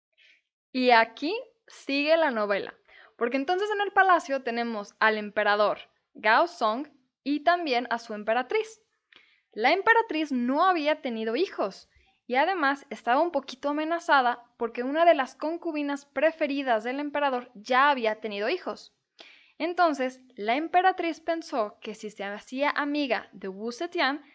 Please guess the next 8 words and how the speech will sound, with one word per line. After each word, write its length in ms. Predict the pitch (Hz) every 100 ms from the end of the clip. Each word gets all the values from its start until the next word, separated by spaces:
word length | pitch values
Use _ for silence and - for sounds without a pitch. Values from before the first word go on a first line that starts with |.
| _ _ _
tendría 400 | 247 247 247 269
un 60 | 285
mejor 340 | 277 - 226
favor 540 | - 247 233 196 208
con 180 | - 202
el 80 | 208
emperador. 460 | 220 220 277 415 - - _ _ - - - _ _ _ _
Pero, 600 | - 339 320 302 302 370